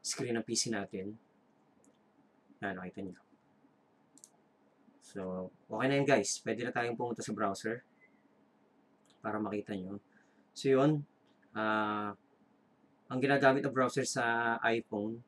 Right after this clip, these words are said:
or sa I O S ay Safari. So, open lang natin yan. So, yan, guys. Just I B Tech. Binrouse ko yan kanina. So, ngayon, paano nga ba i-clear history yan? Lalo na dun sa mga nagbo-boost ng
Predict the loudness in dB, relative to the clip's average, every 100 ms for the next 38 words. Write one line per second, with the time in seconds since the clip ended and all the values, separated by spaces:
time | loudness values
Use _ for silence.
0 | -12 -8 -4 -2 0 -2 -2 -6 -6 -8
1 | -6 -4 -2 0 -2 -6 _ _ _ -12
2 | -10 -6 -4 -4 -6 -6 -6 -6 -10 -12
3 | _ _ _ _ _ _ _ _ _ _
4 | -6 -2 0 0 -2 -6 -10 -20 _ _
5 | _ _ _ _ _ _ _ _ _ -20
6 | _ _ _ -8 -4 -2 -2 0 0 -2
7 | -8 -6 -10 _ _ -20 -12 -6 -4 -2
8 | -4 -4 -4 -4 -4 -4 -6 -10 _ _
9 | -12 -4 0 0 0 -4 0 2 2 0
10 | 2 0 -2 -6 -4 -6 -6 -2 -2 -2
11 | -6 -10 -20 -20 _ -4 0 2 0 0
12 | -4 -2 -2 0 0 0 -2 -4 -2 -2
13 | -4 -4 -2 -2 -2 -4